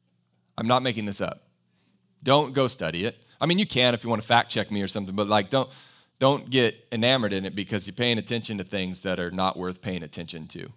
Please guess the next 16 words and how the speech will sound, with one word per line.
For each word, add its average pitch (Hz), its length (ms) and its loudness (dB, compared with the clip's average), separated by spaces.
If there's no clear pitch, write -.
It's - 140 -14
not, 117 300 2
it's - 100 -10
not 139 260 2
worth 107 300 0
studying 104 560 0
counterfeits 101 640 -6
just 101 200 -8
for 107 140 -8
the 90 80 -10
sake 98 320 -4
of 78 100 -16
knowing 90 320 -4
about - 320 -8
them. - 200 -16
Okay. - 280 -4